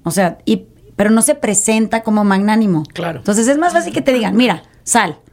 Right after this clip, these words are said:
Speaker 1: me vale madre. Nomás te pido de favor que cada hora me pongas un pinche emoji de lo que te dé tu chingada gana, nomás para saber que sigues viva". <laughs> Como que eso, bueno, es evidente, o sea, no,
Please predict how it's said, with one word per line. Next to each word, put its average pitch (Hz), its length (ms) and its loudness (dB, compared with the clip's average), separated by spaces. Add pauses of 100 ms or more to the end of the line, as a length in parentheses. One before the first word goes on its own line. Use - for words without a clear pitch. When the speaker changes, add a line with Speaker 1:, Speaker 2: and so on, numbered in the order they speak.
(140)
Speaker 1:
me 220 160 0
vale 226 180 2
madre. 165 240 -2 (580)
Nomás 285 260 2
te - 100 -4
pido 330 220 2
de 330 120 2
favor 269 360 0
que 233 200 -6
cada 285 300 2
hora 285 180 0 (960)
me 226 100 4
pongas 262 340 0
un 254 120 2
pinche 254 320 2
emoji 247 260 2
de 240 100 4
lo 214 120 -2
que 196 80 -2
te 196 120 -2
dé 202 40 0
tu 214 120 -4
chingada 202 320 2
gana, 254 200 2
nomás 226 180 0
para 247 120 -4
saber 226 160 0
que 233 100 0
sigues 226 220 2
viva". 180 180 -2 (240)
<laughs> 175 800 -6
Como 277 260 2
que 277 80 0
eso, 330 160 0 (260)
bueno, 330 300 2
es - 160 -2
evidente, 277 560 2
o 226 40 0
sea, 226 140 0
no, 233 240 2